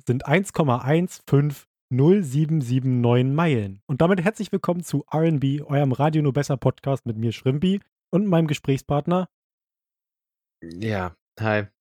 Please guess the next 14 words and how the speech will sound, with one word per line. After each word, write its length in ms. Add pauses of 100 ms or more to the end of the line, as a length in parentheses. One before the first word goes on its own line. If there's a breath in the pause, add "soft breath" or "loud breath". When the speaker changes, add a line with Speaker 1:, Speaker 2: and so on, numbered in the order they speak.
(140)
Speaker 2:
Taske, 440
wie 140
immer 180
am 120
Start 380
hier. 320 (260)
Was 180
geht? 500 (1400 loud breath)
Speaker 1:
Du 340
bist 160
immer 160
irgendwie 420 (280)
am 120
Anfang 580